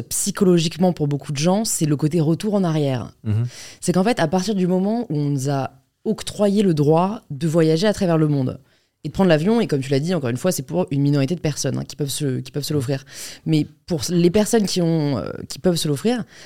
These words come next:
Speaker 1: en fait, savoir que ça existe, que c'est là, mais refuser, en fait, enfin, le refuser, c'est comme avoir des bonbons en face de toi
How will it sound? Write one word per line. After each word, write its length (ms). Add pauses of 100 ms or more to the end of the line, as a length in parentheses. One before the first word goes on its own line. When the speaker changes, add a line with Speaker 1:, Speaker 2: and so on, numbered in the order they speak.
(180)
Speaker 1:
en 60
fait, 360
savoir 420
que 80
ça 220
existe, 720
que 100
c'est 240
là, 240 (140)
mais 180
refuser, 600 (100)
en 80
fait, 260
enfin, 120
le 100
refuser, 380
c'est 120
comme 280
avoir 560 (280)
des 140
bonbons 580 (400)
en 80
face 240
de 80
toi 400